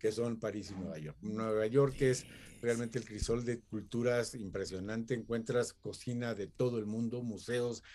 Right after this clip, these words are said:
de cualquier índole. Es caminar por barrios diferentes e irte, eh, empapando de todas las características locales, ya estés en barrio chino, que pases a,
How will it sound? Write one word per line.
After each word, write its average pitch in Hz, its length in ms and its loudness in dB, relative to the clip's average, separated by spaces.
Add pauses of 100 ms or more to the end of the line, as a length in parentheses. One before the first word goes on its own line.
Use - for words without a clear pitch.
(140)
de 120 140 0
cualquier 113 440 0
índole. 120 500 0 (260)
Es 123 180 4
caminar 123 680 2
por 113 200 -2
barrios 123 460 4
diferentes 113 760 2
e 113 80 -4
irte, 113 760 4 (300)
eh, 104 560 -2
empapando 131 760 4
de 113 240 0 (120)
todas 127 500 4
las 110 160 -6
características 104 960 -6
locales, 117 480 -4
ya 110 80 0
estés 104 360 -4
en 101 140 -4
barrio 101 300 -2
chino, 113 420 -2
que 101 140 -6
pases 101 400 -4
a, 95 100 -4